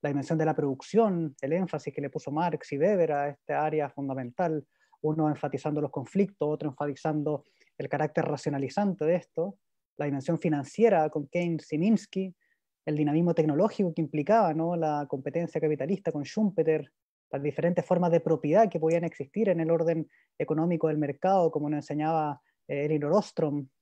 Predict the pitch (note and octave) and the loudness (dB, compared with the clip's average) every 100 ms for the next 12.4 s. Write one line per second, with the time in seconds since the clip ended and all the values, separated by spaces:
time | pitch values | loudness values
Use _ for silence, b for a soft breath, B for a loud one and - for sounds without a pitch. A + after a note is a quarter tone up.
0 | _ _ C3+ D3 D#3+ D#3+ C#3+ C3 F#3+ E3+ | _ _ -8 -2 -2 -2 -4 -4 -2 0
1 | D3+ D3 G3 F3 E3 D#3 D3 C#3 D3 D3 | 0 0 0 2 0 0 -2 -2 -2 -2
2 | C#3+ C#3+ D#3 A3 F#3 - - C#3 - F3+ | -2 -2 0 2 2 -2 -10 -6 2 2
3 | E3 D#3 _ _ _ - D3 C#3 E3+ E3 | 2 -4 _ _ _ -8 -6 -2 0 0
4 | D#3+ D#3+ D#3 D3+ D3+ C#3+ C3+ D#3+ B3+ A#3 | 2 0 0 0 0 -2 -2 2 2 2
5 | F3+ E3+ E3 E3 D#3+ A3+ A#3 D3 D#3+ F3+ | 0 0 2 0 -2 0 -2 0 -2 -2
6 | D3 C#3+ D3 D#3 D3+ D3 C#3+ C3+ C3+ _ | -2 0 -2 -4 -6 -6 -4 -6 -10 _
7 | _ _ - C3+ C#3+ D3 D3 C#3 C3+ C3 | _ _ -8 -4 -2 0 0 -2 -2 -4
8 | - C#3 C3+ C3+ B2 D#3 D3 C#3 C3+ C3 | -8 -8 -6 -8 0 0 0 -2 -4 -2
9 | D3+ E3 C#3 C3+ C3+ - C3 D3+ D3+ D3 | 2 4 4 -2 -6 -10 -6 -4 -2 -2
10 | - A3+ C4+ - _ _ _ _ _ _ | 0 2 0 -4 _ _ _ _ _ _
11 | _ A3 C4 D4 C#4 b b - B3 B3+ | _ 2 2 2 -4 b b -2 2 4
12 | C4+ F#3+ F3 B3 | 4 4 2 -2